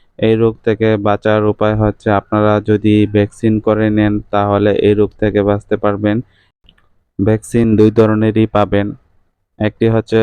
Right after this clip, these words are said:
উপজেলা পানি সম্পদ অধিদপ্তরে পাবেন সরকারিটা, এবং অন্যটা আপনারা ফার্মেসিতে পাবেন। বিভিন্ন কোম্পানির ভ্যাকসিন হয়ে থাকে। আমি আপনাদের সাথে স্ক্রিনে একটি ভ্যাকসিনের ছবি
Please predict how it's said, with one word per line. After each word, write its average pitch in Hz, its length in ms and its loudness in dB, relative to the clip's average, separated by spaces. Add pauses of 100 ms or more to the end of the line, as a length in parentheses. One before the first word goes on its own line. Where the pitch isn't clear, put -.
(100)
উপজেলা 107 560 0
পানি 107 300 -2
সম্পদ 104 460 -2 (180)
অধিদপ্তরে 104 640 0
পাবেন 104 340 -2 (120)
সরকারিটা, 104 680 -2 (680)
এবং 104 280 0 (300)
অন্যটা 110 520 0 (120)
আপনারা 104 400 0 (100)
ফার্মেসিতে 104 600 -2
পাবেন। 104 380 -2 (500)
বিভিন্ন 110 340 0 (120)
কোম্পানির 107 640 0 (280)
ভ্যাকসিন 107 420 -2
হয়ে 107 220 0
থাকে। 104 340 -2 (540)
আমি 104 280 0
আপনাদের 107 440 -2
সাথে 107 300 -4 (120)
স্ক্রিনে 107 420 -2
একটি 104 240 -4
ভ্যাকসিনের 104 680 -2 (420)
ছবি 107 300 0